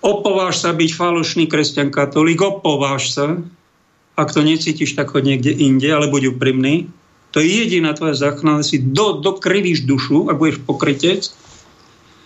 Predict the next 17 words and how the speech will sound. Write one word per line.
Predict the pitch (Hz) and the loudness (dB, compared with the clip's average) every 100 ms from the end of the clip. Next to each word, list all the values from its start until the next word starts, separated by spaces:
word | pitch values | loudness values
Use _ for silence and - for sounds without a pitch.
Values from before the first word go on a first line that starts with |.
| - - - - - - _ _ _ _ _ 156 | -20 -20 -20 -20 -20 -20 _ _ _ _ _ -2
Ja | 202 | 0
to | 180 | 0
cítim | 165 175 147 135 | 0 -2 0 0
takto, | 156 170 - 226 240 - - _ | 0 -2 0 0 0 -6 -18 _
odporúčam | 170 165 180 170 147 151 139 | -4 -2 0 0 0 -2 -2
ti | 135 | -4
tú | 127 185 180 | 0 0 2
cestu, | 185 170 151 | -2 0 -4
ktorú | - 151 135 | 0 0 0
som | - 139 | 0 0
sám, | 131 180 180 | 0 0 2
ale | 165 | 2
nie | 165 | 2
som | 165 160 151 | 0 0 0
diletant | 151 156 156 151 | 0 0 0 -2
a | 143 123 | 0 2
hlupák, | 143 156 151 160 165 165 | 2 2 0 0 0 -2